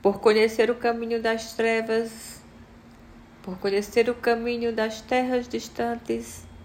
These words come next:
da cartografia, passou a representar a coleção de mapas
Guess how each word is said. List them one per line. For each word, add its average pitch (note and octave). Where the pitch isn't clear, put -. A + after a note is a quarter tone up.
da D3+
cartografia, A3+
passou C#4
a A3+
representar A#3+
a F#3+
coleção F#3+
de F3+
mapas D#3+